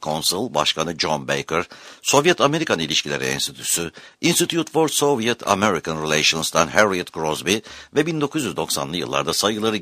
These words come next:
gittikçe artacak olan başkanın adamlarıyla akademisyenlerin dostları.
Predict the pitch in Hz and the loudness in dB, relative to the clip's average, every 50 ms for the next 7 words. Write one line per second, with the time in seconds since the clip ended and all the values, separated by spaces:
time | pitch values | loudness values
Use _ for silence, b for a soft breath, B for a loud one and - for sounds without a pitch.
0 | 82 131 - - - 110 - - 80 71 - - 82 73 - 110 - 73 73 73 | -4 -6 -6 -6 -4 -4 -2 0 0 0 -2 0 0 2 2 2 2 2 2 4
1 | 90 98 B B B B _ - 107 120 - - - 120 135 147 131 76 110 104 | 2 2 B B B B _ 0 2 4 4 2 2 0 0 0 0 0 0 2
2 | 110 107 104 101 104 120 135 120 113 90 85 - 101 92 90 90 92 - - 87 | 2 0 0 0 -2 -2 0 2 2 2 2 2 2 2 2 2 2 2 2 2
3 | 80 80 80 80 80 90 95 87 76 69 64 - - - 67 65 64 64 60 58 | 2 0 0 -2 -4 -4 -4 -4 -4 -4 -4 -4 -4 -4 -6 -4 -4 -6 -8 -8